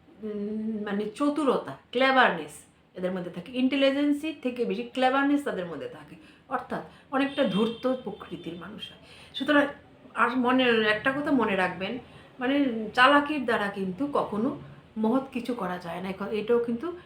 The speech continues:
ভীষণ সত্যি কথা। সুতরাং <clears throat> চালাক, বুদ্ধিমান হওয়া ভালো, কিন্তু সবসময়, উম, চালাকির দ্বারা শর্টকাট, অনেক বেশি গেইনার হয়ে যাব, এই পলিসিটা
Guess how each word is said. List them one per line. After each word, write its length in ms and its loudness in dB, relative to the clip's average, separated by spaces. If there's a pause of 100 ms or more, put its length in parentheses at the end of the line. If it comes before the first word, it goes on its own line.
(120)
ভীষণ 280 2
সত্যি 340 -10
কথা। 260 -12 (420)
সুতরাং 340 4 (180)
<clears throat> 460 2
চালাক, 340 6 (380)
বুদ্ধিমান 500 2
হওয়া 160 4
ভালো, 280 0 (380)
কিন্তু 200 -6
সবসময়, 580 -4 (460)
উম, 280 -10 (1120)
চালাকির 540 -2
দ্বারা 360 0 (260)
শর্টকাট, 640 2 (460)
অনেক 300 2
বেশি 240 0
গেইনার 420 4
হয়ে 160 4
যাব, 200 0 (680)
এই 220 2 (600)
পলিসিটা 540 0